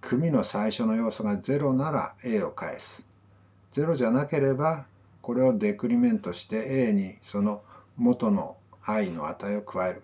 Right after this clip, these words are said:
したがってですね、この最初の引数を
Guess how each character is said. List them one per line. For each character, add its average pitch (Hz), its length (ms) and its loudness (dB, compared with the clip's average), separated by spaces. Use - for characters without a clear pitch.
し - 240 -12
た 107 120 -4
が 120 100 0
っ - 80 -8
て 139 120 -4
で 101 80 -4
す - 100 -14
ね、 80 220 -12
こ 123 120 2
の 120 80 4
最 117 300 0
初 - 180 -4
の 127 80 2
引 - 260 -6
数 - 240 -4
を 135 340 2